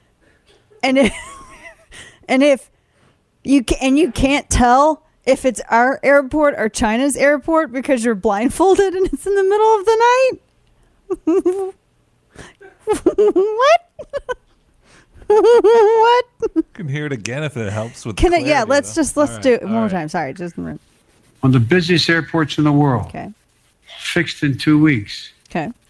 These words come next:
Speaker 3: I got in trouble because said if I took you into O'Hare Airport
Speaker 1: Mm-hmm. Chicago.
Speaker 3: blindfold in the middle of the night and took you into one of China's airports blindfold in the middle of the night and said, "Where are you, China or the United States?"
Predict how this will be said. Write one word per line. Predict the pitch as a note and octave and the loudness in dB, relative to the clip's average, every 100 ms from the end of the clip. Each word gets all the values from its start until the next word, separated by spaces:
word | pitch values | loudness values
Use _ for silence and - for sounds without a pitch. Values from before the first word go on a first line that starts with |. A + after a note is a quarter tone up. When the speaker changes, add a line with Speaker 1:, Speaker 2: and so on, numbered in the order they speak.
| _ _ - | _ _ -2
Speaker 3:
I | D3+ | 0
got | F3+ G#3+ | 0 -2
in | - | -4
trouble | G#3 G#3 | -4 -2
because | D#3 C#3+ C3 | -2 -2 -2
said | E3 | -2
if | D3+ | -2
I | D3 C#3 | -2 -4
took | - A3+ - | -8 -8 -2
you | F#3+ F#3+ | -2 0
into | E3+ D#3+ D3 D3 D3+ _ - C#3 | 0 2 0 -2 -4 _ -10 -2
O'Hare | C3 D#3 E3 D3 | 0 2 0 0
Airport | C#3+ - A#2 A2+ - | -2 -6 -8 -8 -12
Speaker 1:
Mm-hmm. | G#3 F#3+ G#3 | -10 -8 -8
Chicago. | A3+ - - | -10 -8 0
Speaker 3:
blindfold | C#3+ D#3 C#3+ C3+ B2 | 0 0 -4 -4 -2
in | B2 | 0
the | A#2 | 0
middle | C#3+ D3 | 2 2
of | C#3 | 2
the | B2+ | 2
night | A2+ A2+ - _ _ _ _ _ B2+ | 0 -6 -14 _ _ _ _ _ -6
and | A#2 | -2
took | F3 - | -2 0
you | E3+ | 0
into | D#3 C#3+ | 2 2
one | C#3 D3 | 2 0
of | C#3 | -2
China's | - E3 E3+ C3 C3 | -2 -2 0 -2 -2
airports | B2+ A#2 B2+ A2 | -2 -4 -4 -6
blindfold | - B2+ B2 A#2+ B2+ A#2 | -4 -2 -2 -4 -6 -4
in | |
the | B2 | -2
middle | A#2+ | 0
of | B2+ | 0
the | |
night | |
and | B2+ | 0
said, | - D3+ | -2 -4
"Where | G3+ F3 | -2 -2
are | B2+ | -2
you, | A2 G2+ | -6 -6
China | - F#3 F#3 F3+ | -4 -4 -4 -4
or | |
the | D3+ | -2
United | D#3 D3+ C#3+ | 0 0 -2
States?" | - D#3 G2+ - - | -2 -4 -4 -10 -20